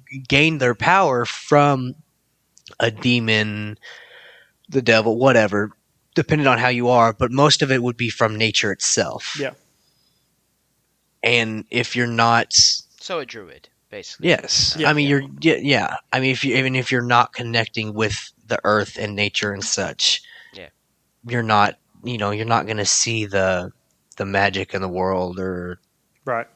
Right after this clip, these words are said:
Speaker 2: I think there's, there's a Pixar, I think it's a Pixar movie, um, that my boys watch called Onward.
Speaker 1: Hmm.
Speaker 2: Um, if you guys have seen that, I think that's a
Speaker 3: I've
Speaker 2: really
Speaker 3: seen
Speaker 2: good
Speaker 3: Onward.
Speaker 2: example for how I feel our world has become, you know, that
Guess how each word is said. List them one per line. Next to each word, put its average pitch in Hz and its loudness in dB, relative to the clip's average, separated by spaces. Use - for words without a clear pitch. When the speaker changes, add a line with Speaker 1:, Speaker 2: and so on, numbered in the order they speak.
Speaker 2:
I 170 2
think 214 -2
there's, 185 2
there's 196 0
a 165 2
Pixar, 165 -2
I 156 -6
think 196 -6
it's 165 -12
a - -18
Pixar 135 -10
movie, 127 -16
um, 147 -2
that 160 0
my 156 -2
boys 151 -2
watch 139 -6
called 135 -8
Onward. 170 -6
Speaker 1:
Hmm. 107 -8
Speaker 2:
Um, 160 -2
if 151 -10
you 175 -4
guys 175 0
have 156 -4
seen 170 -8
that, 170 -4
I 202 2
think 233 -8
that's 185 -2
a - 0
Speaker 3:
I've 170 -4
Speaker 2:
really 160 -2
Speaker 3:
seen 151 -8
Speaker 2:
good 156 -4
Speaker 3:
Onward. - -
Speaker 2:
example 147 -10
for 160 -2
how 160 -2
I 165 0
feel 156 -6
our 156 0
world 147 -2
has 135 -12
become, 143 -14
you 143 -12
know, 135 -10
that 147 -12